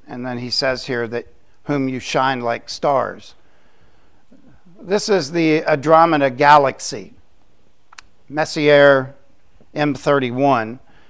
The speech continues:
was named after a French astronomer,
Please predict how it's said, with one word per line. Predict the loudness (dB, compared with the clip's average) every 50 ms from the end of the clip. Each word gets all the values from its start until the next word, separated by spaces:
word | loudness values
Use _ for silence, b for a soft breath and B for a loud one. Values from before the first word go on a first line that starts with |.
| -20 -12
was | -12 -8 -6 -2
named | -2 0 0 2 4
after | 4 4 4 2 0 -2 0 0 0
a | -2
French | -2 -2 -4 -4 -4 -6 -8
astronomer, | -10 -10 -8 -2 0 2 2 2 2 0 0 0 0 0 0 -4 -6